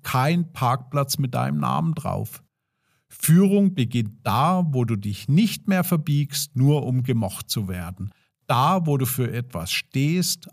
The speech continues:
auch wenn's mal unbequem wird. Da, wo du sagst, „Das bin ich und das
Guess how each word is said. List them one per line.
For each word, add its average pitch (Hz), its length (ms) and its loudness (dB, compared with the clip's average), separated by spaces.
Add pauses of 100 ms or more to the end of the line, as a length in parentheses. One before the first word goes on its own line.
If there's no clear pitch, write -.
(120)
auch 180 460 0
wenn's 127 340 0
mal 139 100 0
unbequem 131 800 -2
wird. 95 320 -12 (520)
Da, 165 360 2
wo 160 120 2
du 127 140 0
sagst, - 640 -6 (360)
„Das 147 380 -2
bin 127 300 -2
ich 185 360 -4 (100)
und 127 340 -2
das 143 340 0